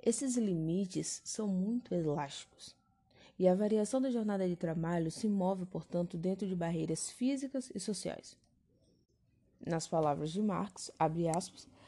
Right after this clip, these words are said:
"a jornada de trabalho é, portanto, determinável, mas em si e para si indeterminável", fechar aspas. E por mais que estejamos falando de limite,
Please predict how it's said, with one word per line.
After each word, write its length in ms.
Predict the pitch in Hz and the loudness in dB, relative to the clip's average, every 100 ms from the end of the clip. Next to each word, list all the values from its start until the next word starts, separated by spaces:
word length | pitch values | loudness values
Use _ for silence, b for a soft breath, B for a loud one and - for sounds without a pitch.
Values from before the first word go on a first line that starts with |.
| B B | B B
"a 180 | - - | 0 2
jornada 480 | 196 226 226 269 285 | 4 2 2 2 0
de 100 | 269 | -2
trabalho 500 | 254 240 190 208 226 | 0 -2 0 0 -2
é, 20 | |
portanto, 560 | 214 190 185 208 220 220 | -2 -6 -2 -2 -2 -2
determinável, 840 | 202 254 254 240 220 180 147 156 - - - | 0 0 0 2 2 2 -2 -8 -18 -20 -10
mas 300 | - 185 196 | -2 0 2
em 80 | 220 | 0
si 360 | 214 - 240 277 - | -2 -4 -4 -4 -4
e 100 | 214 | -2
para 220 | 202 185 | 2 2
si 340 | 180 - 233 262 - _ | 0 -4 -4 -6 -14 _
indeterminável", 840 | 208 247 247 214 208 185 151 - - _ | 2 2 2 0 0 0 -4 -10 -20 _
fechar 320 | - - 190 | -8 -4 -4
aspas. 340 | - - - - b b b _ _ _ _ _ _ B B B | -6 -8 -18 -20 b b b _ _ _ _ _ _ B B B
E 60 | |
por 120 | 294 | -2
mais 200 | 339 381 | -2 0
que 60 | 370 | -2
estejamos 600 | 330 - 277 262 247 220 | -2 0 2 2 0 0
falando 340 | 208 202 214 | 0 0 0
de 160 | 208 190 | 0 -2
limite, 640 | 185 170 170 175 - - | -2 0 0 -2 -4 -20